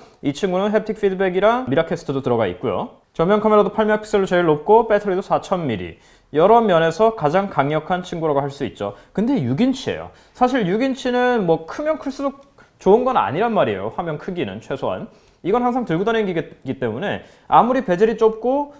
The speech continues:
두께도 얇은 편이고 여러 가지 노력을 기울였다고는 하더라도 저는 이건 사실 일반적으로 추천하기에는 너무 큰 크기라고 생각해요. 육 인치는 일반적인 크기라기보다는 특수하게 패블릿을 원하는 분들께는 이 친구는 괜찮을 수 있겠으나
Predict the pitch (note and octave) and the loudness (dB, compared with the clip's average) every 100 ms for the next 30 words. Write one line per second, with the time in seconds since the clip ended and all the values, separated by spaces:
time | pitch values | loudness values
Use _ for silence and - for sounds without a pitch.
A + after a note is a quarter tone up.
0 | _ F#3+ A#3 A3+ D#3 C3 A3 A3 D#3+ - | _ 0 4 8 8 6 2 0 -2 -2
1 | D#3 G3+ - - F3+ A3 A3 E3+ F#3+ G#3 | -4 -6 -6 4 6 8 4 4 4 4
2 | G3+ F#3 G3+ G3+ G3+ G3+ G#3+ A3 G#3 G3+ | 4 2 2 2 0 2 4 6 6 4
3 | A#3+ B3+ B3+ - G3+ A3+ F#3 G#3 G3+ F#3+ | 2 2 -4 0 2 4 2 2 2 2
4 | G3+ G#3 A#3 C#4 C4 B3+ - - B3 A3 | 2 4 2 2 0 -2 -6 0 2 2
5 | G#3+ G#3 B2 E3 - - C4 C4 B3 G#3+ | 2 2 0 -2 -8 -6 -6 -6 -6 -2
6 | G#3 F#3 G3 F#3 F3+ A#2+ G#2+ - - - | 0 -2 -2 -2 -2 -2 -4 -6 -20 -16
7 | - G3 B3+ A#3+ B3 A3+ B3 C4 C4 B3+ | -2 0 0 -2 0 2 4 2 2 0
8 | B3 - B3 B3 A#3+ A#3 G3+ F#3 F#3+ G#3 | 0 -4 -6 0 0 0 0 0 -2 -4
9 | G#3 G#3 A#3+ A3+ D#3 C#3+ G#3+ B3 A3+ A#3+ | -6 -8 -2 0 0 -2 -2 -4 -2 -2
10 | A#3+ B3+ B3+ B3+ - _ _ - C3 G3+ | 0 0 0 -4 -20 _ _ 0 2 4
11 | B3+ B3+ G3 G3+ G#3+ A3 A3 G#3+ A3+ A#3 | 2 0 -2 2 2 4 4 2 0 0
12 | D#3 - G3 G3 F3 D3 F3+ F#3+ - A#2 | -2 -4 -6 -4 -2 -2 -4 -6 -4 -2
13 | D3 - C#3+ D3 - | -4 -4 -2 -2 -2